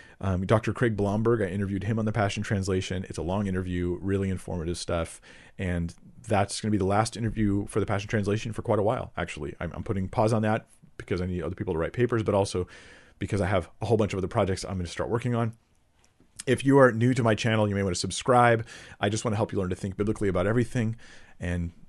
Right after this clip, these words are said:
everything I do is all about doing that. I think that there's immeasurable,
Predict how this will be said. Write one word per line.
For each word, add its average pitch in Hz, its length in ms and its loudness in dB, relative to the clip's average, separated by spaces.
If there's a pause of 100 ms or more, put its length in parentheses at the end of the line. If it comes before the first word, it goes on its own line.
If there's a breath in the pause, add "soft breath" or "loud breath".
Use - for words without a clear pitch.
(220)
everything 113 340 0
I 110 80 2
do 127 220 0 (100)
is 98 140 -6
all 92 200 2
about 110 280 0 (260)
doing 117 300 0
that. 65 220 -8 (200)
I 90 120 -6
think 98 200 -4
that 98 120 -4
there's 98 160 -2
immeasurable, 120 800 -2